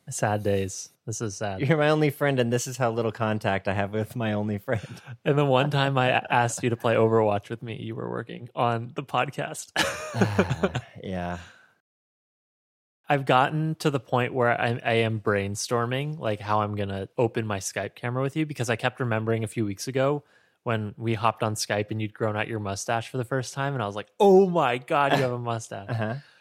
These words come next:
Speaker 1: So I was actually daydreaming about, like,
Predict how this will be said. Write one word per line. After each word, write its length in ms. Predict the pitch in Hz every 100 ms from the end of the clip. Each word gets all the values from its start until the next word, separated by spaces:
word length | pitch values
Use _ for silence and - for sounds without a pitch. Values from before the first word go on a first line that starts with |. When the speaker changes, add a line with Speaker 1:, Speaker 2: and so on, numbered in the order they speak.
| _ _ 165
Speaker 1:
So 300 | 151 143 - _ -
I 80 |
was 140 | 147 147
actually 360 | 143 147 165
daydreaming 640 | 143 120 117 123 127 143 151 - _ -
about, 380 | 127 120 110 -
like, 240 | 110 107